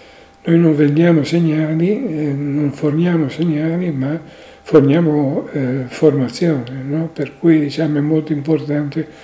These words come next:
questa vicinanza con i guru americani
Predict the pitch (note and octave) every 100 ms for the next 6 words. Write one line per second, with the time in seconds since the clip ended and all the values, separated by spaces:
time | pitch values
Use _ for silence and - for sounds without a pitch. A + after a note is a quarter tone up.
0 | - - - - - E3 C3+ D#3+ D#3 C#3+
1 | D3 D#3 D3 D#3 C#3 C#3 D3+ C#3+ C#3 C#3
2 | D3 D3+ C#3 C#3+ C#3 C3+ B2+ B2 C3 D3